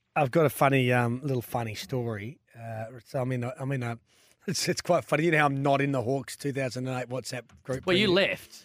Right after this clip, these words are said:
Speaker 2: So
Speaker 1: But I
Speaker 2: just before Herald Sun Confidential pick up on this, you left.
Speaker 1: I have been added to the Gold Coast Suns past players
Speaker 2: <laughs>
Speaker 1: WhatsApp group, right?
Speaker 2: But that, hey, it ain't, it ain't a finals reunion.
Speaker 1: <laughs>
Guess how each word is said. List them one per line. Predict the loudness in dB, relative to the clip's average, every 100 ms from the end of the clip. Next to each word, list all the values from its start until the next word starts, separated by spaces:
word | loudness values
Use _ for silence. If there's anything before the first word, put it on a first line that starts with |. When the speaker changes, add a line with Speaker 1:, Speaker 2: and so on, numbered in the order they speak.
| _ _ _ 2
Speaker 2:
So | 6
Speaker 1:
But |
I | 6 4 -4
Speaker 2:
just | -4 -4
before | 0 4 4 2
Herald | 4 4 4
Sun | 2 2
Confidential | 4 4 4 2 0
pick | -4 0
up | 0 0
on | -2
this, | -4 -8 -14 _ _
you | -2 4 4 4 -2 _ _ -10
left. | 0 2 2 0 2
Speaker 1:
I |
have | 4 6 4 6
been | 4 6 4 6
added | 8 8 4
to | 2
the | 2 4
Gold | 6 8 6
Coast | 6 4 6
Suns | 6 6 4
past | 2 2 2
players | 2 2 4
Speaker 2:
<laughs> |
Speaker 1:
WhatsApp | 0 2 0 0
group, | -4 -4 -6
right? | 0 0 0 -4
Speaker 2:
But | 2
that, | 6 6 6
hey, | 6 6
it | 6
ain't, | 4
it | 4 2
ain't | 4
a |
finals | 4 4 4 2 2
reunion. | 0 2 2
Speaker 1:
<laughs> | 0